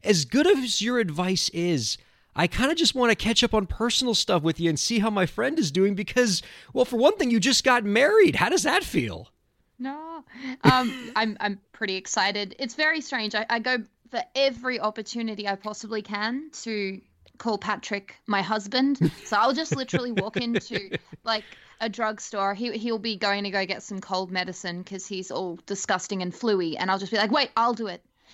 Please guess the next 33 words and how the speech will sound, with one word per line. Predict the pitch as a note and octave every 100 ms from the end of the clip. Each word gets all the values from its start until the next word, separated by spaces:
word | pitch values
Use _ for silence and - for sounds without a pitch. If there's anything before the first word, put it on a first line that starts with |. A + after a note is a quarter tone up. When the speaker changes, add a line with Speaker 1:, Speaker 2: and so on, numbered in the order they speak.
| -
Speaker 2:
Excuse | B3+ - D#4+ C#4+
me. | G#3+ F#3 F#3 - _
I'd | - B3+ C4+
like | C#4 B3
to | -
get | A#3 A3+ -
some | - B3+ A3
flu | - C4
medicine | G#3+ G3 G3 F#3+ F3+ _ -
for | A#3+
my | A#3
husband," | A#3 C#4 A#3 G3+ G3 - -
<laughs> | -
just | D#4 A#3+
'cause | C#4+
I | C4
can | B3+ A3+
say | B3+ A#3
husband. | - C4+ - G3 F#3+ - - -
Uh, | - -
it's | G3 G3+ -
just, | B3 - A#3 - _
it | C4 C#4 E4
just | E4+ B3+
feels | D4+ C#4
so | A#3+ A3+
foreign | A3 G#3 G#3+ G3+
and | G3
strange, | - F#3+ F#3+ G3+ -
<laughs> |
but | - C#4+
it's | F#4+ F4+ D4+ D4+ B3+ -
cool. | C4 A3 A#3